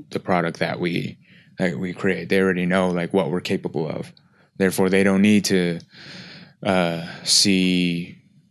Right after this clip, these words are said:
samples, you know, m-, versus maybe the first time they wanna see a couple. Um, but because they know, again, given our track record, our history, our competency, they already trust us.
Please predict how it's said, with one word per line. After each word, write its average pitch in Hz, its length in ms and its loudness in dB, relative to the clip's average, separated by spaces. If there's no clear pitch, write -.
samples, 92 760 0
you 98 140 0
know, 90 280 0
m-, - 380 0
versus 92 600 2
maybe 95 200 0
the 87 80 -2
first 92 240 2
time 90 160 0
they 85 80 0
wanna 87 260 -4
see 90 160 -2
a - 40 -10
couple. 107 440 -2
Um, 87 280 -6
but 85 140 -4
because 90 220 -2
they 90 140 0
know, 85 420 -4
again, 92 260 0
given 87 240 -2
our 85 140 -2
track 87 320 -2
record, 85 340 -2
our 85 100 -4
history, 85 440 -2
our 82 100 -4
competency, 82 800 -6
they 95 160 4
already 85 220 0
trust 95 400 -4
us. - 340 -8